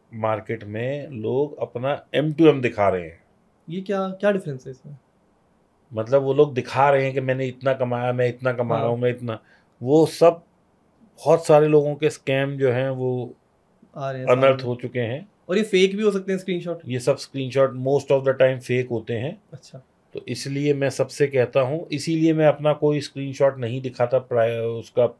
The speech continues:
Speaker 1: क्यों?
Speaker 2: हाँ।
Speaker 1: क्योंकि भाई साहब मैं हर वक्त प्रॉफिट में हूँ, ये ज़रूरी नहीं है। मैं, मेरे को भी लॉस होता है। किसी साल मेरा पन्द्रह परसेंट, किसी साल अठारह परसेंट, किसी साल बाईस परसेंट, किसी
Speaker 2: लॉस
Speaker 1: साल
Speaker 2: दिखा है आपने?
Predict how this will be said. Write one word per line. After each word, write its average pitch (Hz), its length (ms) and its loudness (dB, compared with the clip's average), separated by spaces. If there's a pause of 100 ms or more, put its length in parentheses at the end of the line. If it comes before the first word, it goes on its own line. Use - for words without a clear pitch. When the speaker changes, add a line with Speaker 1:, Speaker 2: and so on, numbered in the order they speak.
(280)
Speaker 1:
क्यों? 143 440 -6 (460)
Speaker 2:
हाँ। 131 300 -12
Speaker 1:
क्योंकि 139 280 2
भाई 139 220 6
साहब 165 160 4
मैं 156 440 2 (200)
हर 139 300 4
वक्त 170 280 6
प्रॉफिट 151 360 4
में 156 120 0
हूँ, 160 160 0
ये 143 160 -4
ज़रूरी 127 440 -2
नहीं 131 320 -6
है। 143 300 -10
मैं, 113 200 2
मेरे 113 280 -4
को 127 140 -4
भी 127 100 -6
लॉस 120 300 2
होता 120 320 -4
है। 147 140 -12 (1120)
किसी 139 260 -4
साल 139 280 6
मेरा 139 260 4
पन्द्रह 135 400 2
परसेंट, 127 400 -2
किसी 127 240 -12
साल 127 180 -2
अठारह 135 400 2
परसेंट, 127 440 -4
किसी 131 240 -12
साल 131 220 2
बाईस 127 360 2
परसेंट, 127 440 -2
किसी 131 120 -8
Speaker 2:
लॉस 151 200 4
Speaker 1:
साल 131 100 4
Speaker 2:
दिखा 147 120 -2
है 139 60 -4
आपने? 123 340 -10